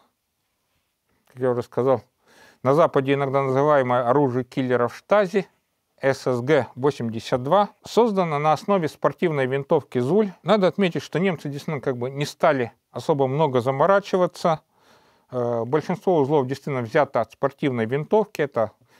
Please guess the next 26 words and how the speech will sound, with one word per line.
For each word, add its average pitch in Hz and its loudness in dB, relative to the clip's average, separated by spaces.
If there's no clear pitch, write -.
в 110 -10
девяностых 160 0
уже 117 4
во 123 0
мно-, 123 -2
во 127 -2
многом 135 -2
использовали 123 0
на 113 -2
просторах 127 0
бывшего 117 0
С 113 -2
С - -18
С - 0
Р, 202 4
переделывая 160 0
спортивные 143 -2
винтовки 135 -4
в 127 -4
боевые 131 0
снайперские. 120 -4
На 131 -6
винтовке 185 -2
установлен 151 -2
четырёхкратный 147 -2
прицел 131 -2